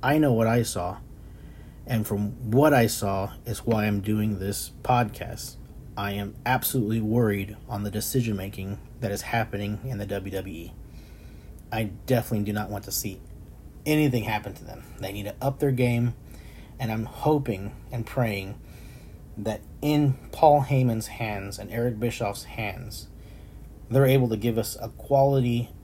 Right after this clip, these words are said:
amazing wrestling event that we've u-, that we're, that we're accustomed to, that we're used to.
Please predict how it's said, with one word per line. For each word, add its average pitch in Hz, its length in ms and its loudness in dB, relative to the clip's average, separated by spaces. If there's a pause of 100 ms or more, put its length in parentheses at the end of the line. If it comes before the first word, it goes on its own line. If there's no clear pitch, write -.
amazing 123 800 2 (720)
wrestling 127 500 4
event 104 360 -2
that 110 80 -6
we've 107 200 -6
u-, 131 320 2
that 131 140 6
we're, 117 200 2 (100)
that 113 160 -2
we're 110 100 0
accustomed 110 480 -4
to, 101 60 -8
that 98 100 -6
we're 101 80 -8
used 127 420 -2
to. 85 180 -10